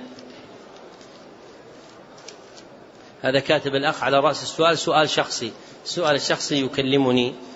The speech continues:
أو يرسل على الهاتف. يقول: "إذا حدث الرجل بهذا الحديث بعد العشاء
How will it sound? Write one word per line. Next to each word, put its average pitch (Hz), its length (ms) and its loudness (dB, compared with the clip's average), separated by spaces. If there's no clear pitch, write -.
أو 131 120 2
يرسل 131 260 0
على 117 360 0
الهاتف. 113 440 -4
يقول: 156 220 2
"إذا 147 200 4
حدث 143 460 -2
الرجل 143 380 2
بهذا 135 380 0
الحديث 131 440 0
بعد 139 580 2
العشاء 127 560 0